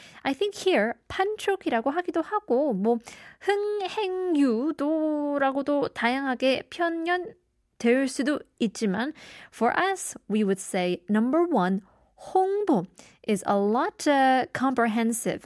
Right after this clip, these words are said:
of a term. So 정답은 일 번 홍보라고 바꿔 쓸 수 있을 것 같습니다. Promotion 대신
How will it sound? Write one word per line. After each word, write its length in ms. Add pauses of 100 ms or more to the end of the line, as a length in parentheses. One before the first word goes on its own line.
(120)
of 140
a 60
term. 500
So 140
정답은 560
일 180
번 120
홍보라고 1000 (400)
바꿔 320
쓸 220
수 280 (220)
있을 260 (120)
것 160 (120)
같습니다. 840 (260)
Promotion 680
대신 400